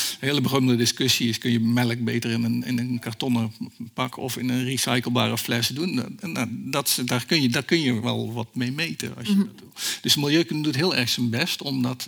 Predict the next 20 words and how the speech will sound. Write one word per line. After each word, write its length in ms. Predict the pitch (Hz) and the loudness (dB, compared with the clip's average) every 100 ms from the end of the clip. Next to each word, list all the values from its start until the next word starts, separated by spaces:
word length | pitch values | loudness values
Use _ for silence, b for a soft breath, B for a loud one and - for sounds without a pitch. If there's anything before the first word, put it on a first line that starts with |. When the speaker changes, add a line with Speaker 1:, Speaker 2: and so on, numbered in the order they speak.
| - | -6
Speaker 1:
in 80 | |
ieder 120 | 147 135 | -4 -2
geval 260 | 120 - _ | -4 -6 _
consequentialistisch 1040 | - 131 - 123 - - 120 254 - 160 - | -4 -4 -2 -4 -6 -6 -4 -4 -4 -4 -4
zo 100 | 139 | -4
ver 220 | 139 131 | -4 -4
mogelijk 340 | 120 127 127 | -4 -4 -4
door 180 | 131 151 | -2 -4
te 180 | 127 123 | -4 -2
rekenen 380 | 120 120 147 156 | -2 -2 -4 -2
en 120 | 123 | -2
dan 100 | 120 | -2
te 120 | 123 | -4
zeggen, 200 | 120 117 | -2 -2
"Dit 160 | 139 139 | -4 -4
is 120 | 113 | -2
beter 380 | 117 139 123 107 | -2 -2 -4 -10
dan 180 | 123 | -10
dat." 280 | 147 - - - | -10 -12 -16 -16
Speaker 2:
Ja. 100 | B | B